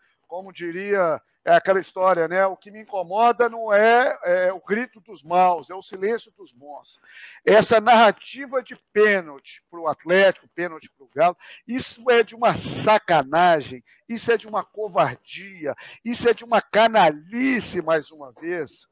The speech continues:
encampada pelo time, é, do Rio de Janeiro. E é impressionante como é que essa narrativa é aquela história, a mentira falada várias vezes, ela acaba virando verdade, né?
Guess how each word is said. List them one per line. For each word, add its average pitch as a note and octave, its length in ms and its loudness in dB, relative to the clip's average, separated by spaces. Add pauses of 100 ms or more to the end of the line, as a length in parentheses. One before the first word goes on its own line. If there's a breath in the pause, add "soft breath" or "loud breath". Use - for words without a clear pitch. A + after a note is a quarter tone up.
(340)
encampada G3 1080 0
pelo D#3 340 -12
time, D3 540 -20 (460)
é, D3+ 360 -2
do D3 160 -20
Rio D3 300 -16
de B2 100 -20
Janeiro. C#3+ 640 -8 (360 soft breath)
E F3 140 2
é A3 80 6
impressionante A3+ 680 -2
como A#3+ 200 -4
é A#3 60 2
que A#3+ 80 0
essa A3 220 4
narrativa G#3 720 2
é - 20 6
aquela A#3 240 0
história, G#3 280 -4
a A3+ 40 0
mentira A#3+ 380 -10
falada F#3+ 400 4
várias D3+ 380 -2
vezes, E3 440 -8 (300 soft breath)
ela G3+ 140 4
acaba G3+ 300 0
virando F3+ 340 -8
verdade, C#3 640 -6 (560)
né? C#3+ 220 -8